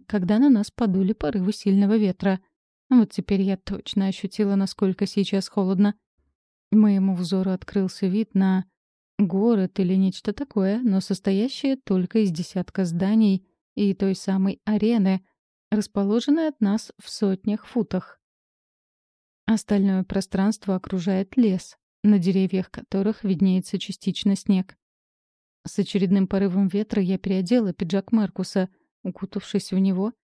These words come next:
так как он ещё сохраняет тепло мужчины. Он длиной почти по колено, однако из-за разреза на платье всё равно всё продувает. Маркус уверенным шагом подошёл к самому краю,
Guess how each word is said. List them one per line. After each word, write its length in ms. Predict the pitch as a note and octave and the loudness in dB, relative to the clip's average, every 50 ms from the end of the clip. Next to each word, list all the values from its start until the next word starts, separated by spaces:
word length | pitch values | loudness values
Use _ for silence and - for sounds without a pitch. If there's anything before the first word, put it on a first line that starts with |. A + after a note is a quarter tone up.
| _ _ - | _ _ -14
так 160 | - - - _ | -14 -14 -10 _
как 220 | - G3 F#3 - | -6 -6 -4 -2
он 160 | G3 F#3+ G3 G#3+ | -2 0 0 0
ещё 320 | A#3+ C#4+ C#4 - - F3+ | 0 -2 -2 -4 -6 -6
сохраняет 600 | - - G3 - - A#3+ A#3+ A3+ G3+ F3+ F3 - | -4 -4 -6 -6 -2 2 2 2 2 2 -2 -4
тепло 300 | - - - - - G3 | -8 -14 -12 -6 -4 -2
мужчины. 480 | F#3 F#3+ F#3 - - G#3 F#3+ F#3+ G3+ - _ _ _ _ _ _ _ _ _ _ _ _ | 0 0 -2 0 0 2 2 2 2 -2 _ _ _ _ _ _ _ _ _ _ _ _
Он 180 | - G#3+ G3 G3 | 0 2 4 4
длиной 340 | F#3 F#3 F#3+ F#3+ F#3 F#3 F#3 | 4 4 2 2 2 2 0
почти 420 | - - - - - - - F#3 | -2 -6 -12 -14 -12 -8 -8 -6
по 120 | F3+ - F3+ | -6 -6 -4
колено, 540 | - G#3 A3 A3 G#3 G3 F#3 F#3+ F#3+ - _ _ _ _ _ - | -2 0 0 0 2 2 2 0 0 -2 _ _ _ _ _ -2
однако 500 | G3 G#3 F3+ G3 F#3+ F#3 F#3 - G3 F#3+ | 0 2 2 2 2 0 0 0 -2 0
из-за 240 | F3+ E3+ E3+ F#3+ F#3+ | 0 0 -2 -2 0
разреза 540 | F#3 F#3 F#3 F3 F#3+ G3 G3+ A3 G#3 F#3 G3 | 0 0 0 2 2 2 2 2 2 0 0
на 120 | F#3 F#3+ | 0 0
платье 460 | F#3 - G3 G3+ - - - - G3 F3+ | -2 -4 -6 -6 -6 -8 -6 -6 -6 -4
всё 160 | - - G#3+ | -4 -4 -4
равно 260 | G3 G3 G3 B3 B3+ | -2 0 2 2 0
всё 160 | - - - F3 | 0 -2 -4 -4
продувает. 640 | - - G3 F3+ F#3+ F#3 G3 G3 F#3+ F#3 - - _ _ _ _ _ _ _ _ _ _ _ _ _ _ _ _ _ _ _ _ _ _ _ _ _ _ _ _ - | -2 -2 -2 0 0 0 0 0 -2 -2 -6 -10 _ _ _ _ _ _ _ _ _ _ _ _ _ _ _ _ _ _ _ _ _ _ _ _ _ _ _ _ 2
Маркус 480 | G#3 G#3 G3 F#3+ F#3 - G3 - - | 4 4 4 4 2 -2 -4 -4 -2
уверенным 380 | G3+ F#3 F#3+ F#3 F#3+ F#3 F#3 F3+ | 0 0 2 2 2 2 2 0
шагом 340 | - - F#3 F#3 F3+ F#3+ F3+ | -2 -2 -4 -2 0 0 -2
подошёл 400 | - F3 G3 F#3 - - F#3 F3 | -2 -2 -4 -4 -4 -4 -6 -6
к 60 | - | -6
самому 400 | - - F#3 F#3 F#3 F#3 F#3 F#3 | -4 -2 0 2 2 2 2 0
краю, 440 | - - G3 G3 G#3 G#3+ G3+ F#3+ | 0 -2 -2 0 2 2 2 0